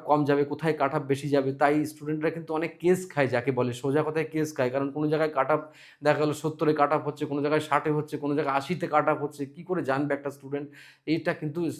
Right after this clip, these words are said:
রেলওয়ে বোর্ডের খুব ব্লান্ডার মিস্টেক। এ নিয়ে কেউ প্রতিবাদ করে না, আমি দেখেছি খেয়াল করে। তো এইসব নিয়ে কথা ওঠা দরকার। এসব নিয়ে কথা উঠলে আসলে অন্য কারোর তো লাভ নেই, স্টুডেন্টদের লাভ।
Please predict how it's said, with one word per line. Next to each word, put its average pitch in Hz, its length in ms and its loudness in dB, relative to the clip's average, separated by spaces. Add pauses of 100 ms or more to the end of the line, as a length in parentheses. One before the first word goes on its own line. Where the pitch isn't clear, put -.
(100)
রেলওয়ে 151 240 4
বোর্ডের 156 240 0
খুব 156 240 -6
ব্লান্ডার 147 360 2
মিস্টেক। 131 420 -4
এ 156 100 -2
নিয়ে 175 200 2
কেউ 165 160 -2
প্রতিবাদ 139 460 0
করে 123 200 4
না, 123 80 0
আমি 123 140 -2
দেখেছি 123 340 -4
খেয়াল 120 180 -6
করে। 107 220 -10 (360)
তো 139 200 2
এইসব 156 420 0
নিয়ে 180 180 4
কথা 147 240 2
ওঠা 156 260 2
দরকার। 139 440 2
এসব 151 300 -4
নিয়ে 165 180 0
কথা 139 200 2
উঠলে 156 240 2
আসলে 151 240 -2
অন্য 156 220 0
কারোর 156 200 0
তো 165 140 -8
লাভ 165 260 4
নেই, 147 100 0
স্টুডেন্টদের 160 460 -4
লাভ। 131 200 4